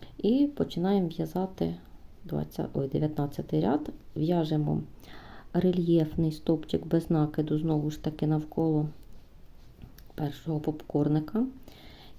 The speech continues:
І піднімаємося ще на три повітряні. Це замість першого стовпчика рельєфного з накидом. Окрім цього, в'яжемо ще один, два, три, чотири повітряні.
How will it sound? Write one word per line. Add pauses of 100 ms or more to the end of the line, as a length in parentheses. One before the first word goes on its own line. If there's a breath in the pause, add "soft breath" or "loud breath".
І
піднімаємося
ще
на
три
повітряні. (920 loud breath)
Це
замість
першого
стовпчика (380)
рельєфного
з
накидом. (580 loud breath)
Окрім
цього,
в'яжемо
ще
один,
два,
три,
чотири
повітряні.